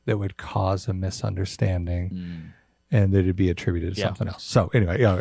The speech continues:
Speaker 1: open up the word. Where you
Speaker 2: Okay,
Speaker 1: at? Where
Speaker 2: so
Speaker 1: you at?
Speaker 2: Revelation nine.
Speaker 1: Nine.
Speaker 2: Um,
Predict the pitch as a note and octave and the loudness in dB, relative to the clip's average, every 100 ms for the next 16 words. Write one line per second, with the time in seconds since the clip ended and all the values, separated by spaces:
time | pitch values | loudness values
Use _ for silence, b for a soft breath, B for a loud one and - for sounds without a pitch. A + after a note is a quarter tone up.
0 | - B2 A#2+ A2+ G2+ G2 G#2 F2+ C3 - | 2 4 4 6 6 6 6 6 4 2
1 | - A2+ F2+ B2+ C3 C#3 C3 C#3+ A#2 G#2 | 4 4 4 0 0 0 -2 -2 -2 -2
2 | G2 - - F#2+ F2 F2 - G#2+ G#2 G2+ | -6 -12 -6 -2 -2 -4 -6 -4 -2 -6
3 | G2+ | -8